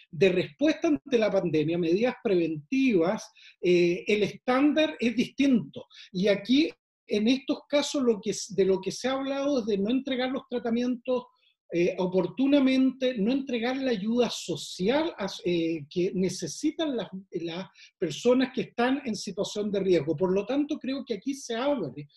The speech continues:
un espacio para discutir las políticas públicas en materia de prevención o contención de la pandemia desde la lógica de lo que viene desarrollando el sistema como teoría de riesgo. Es decir,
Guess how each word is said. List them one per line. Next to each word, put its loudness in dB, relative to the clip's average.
un 4
espacio -4
para 0
discutir -4
las -4
políticas -2
públicas -2
en -4
materia 0
de -2
prevención 4
o -2
contención -2
de -4
la -2
pandemia 0
desde 0
la -2
lógica -6
de 4
lo 2
que 2
viene 2
desarrollando 0
el 0
sistema -4
como -4
teoría 0
de 0
riesgo. 0
Es -2
decir, -2